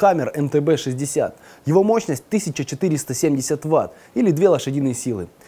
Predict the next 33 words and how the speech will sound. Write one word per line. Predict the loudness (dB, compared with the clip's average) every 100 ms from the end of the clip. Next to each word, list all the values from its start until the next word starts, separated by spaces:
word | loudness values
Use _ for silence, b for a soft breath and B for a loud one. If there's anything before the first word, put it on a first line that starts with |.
| B
Оснащен | -4 -2 2 2
двумя | 2 2 2
рукоятками, | 4 4 4 4 -2 -4
на | -4
которых | 0 2 2
расположены | -2 0 2 2 -2
кнопки | -2 -4 -4
пуска | -4 -4 -2 -4
и | -2
его | 0 0
блокировки. | 0 0 2 2 0 -12 -18 B B B
В | 0
зависимости | 4 4 4 0 0
от | 2 2 0
решаемых | 0 2 2 0
задач | 0 0 -2 B B
вы | 0 4
можете | 4 2 0
подобрать | 2 4 2 2
к |
буру | 2 4 4
разные | 6 4 4 -2
шнеки, | 0 0 0 -4 -10
вплоть | 2 4
до | 4
двадцати | 0 0 0 -2
пяти | -4 -6 -4
сантиметров | -4 -2 -2 0 0
диаметром. | 2 2 0 -6 -12 -16 B B B
Современная | 0 2 4 2 2 0
система | -2 0 2 2
погашения | 0 0 0 0
шума — | 0 2 2 -2